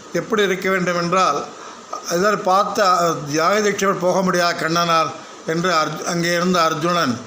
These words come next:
"நான் போய் காப்பாற்றி கொடுக்கிறேன் குழந்தையை" என்று சொல்கிறான். வைதிகனும், "சரி, அர்ஜுனனை அழைத்து கொண்டு போ, அவன் காப்பாற்றி கொடுப்பான்" என்கிறான். அர்ஜுனன் வைதிகனுடன் வந்து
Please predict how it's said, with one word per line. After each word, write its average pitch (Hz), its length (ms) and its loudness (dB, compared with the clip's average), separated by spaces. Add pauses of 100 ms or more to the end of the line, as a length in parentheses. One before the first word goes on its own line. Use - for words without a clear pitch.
(380)
"நான் 165 360 2
போய் 190 160 0
காப்பாற்றி 170 540 -2
கொடுக்கிறேன் 160 400 -2
குழந்தையை" 156 400 0
என்று 147 480 -2 (880)
சொல்கிறான். 175 500 0
வைதிகனும், 196 380 2
"சரி, 185 200 0
அர்ஜுனனை 175 420 2
அழைத்து 160 280 -2
கொண்டு 156 240 0
போ, 151 280 0 (300)
அவன் 170 200 0
காப்பாற்றி 175 460 0
கொடுப்பான்" 147 400 0
என்கிறான். 131 440 0 (520)
அர்ஜுனன் 180 500 0 (200)
வைதிகனுடன் 165 580 0
வந்து 151 400 -2